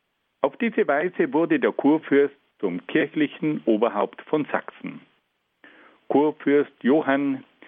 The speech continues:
schaffte in seinem Land die Oberherrschaft des Papstes ab und behielt auch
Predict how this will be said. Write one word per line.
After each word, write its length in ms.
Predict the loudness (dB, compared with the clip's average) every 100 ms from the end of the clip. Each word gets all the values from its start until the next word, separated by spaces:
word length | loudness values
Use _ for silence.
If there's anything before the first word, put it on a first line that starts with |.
| -16 -4 0
schaffte 460 | 0 -4 -10 -4
in 340 | -2 -2 -4 -2
seinem 340 | -2 -2 -2 -2
Land 360 | -2 -2 -10 -16 -8
die 120 | -6 -2
Oberherrschaft 800 | -2 0 -2 -2 -2 -2 -2 -2 -4
des 120 | -4 -2
Papstes 440 | -2 -2 -4 -10 -8 -4
ab 240 | -4 _ _ _ _ _ -20 _ _ _ -6
und 360 | -4 -4 -6
behielt 500 | -4 -2 -4 -4 -2
auch 220 | -2 -2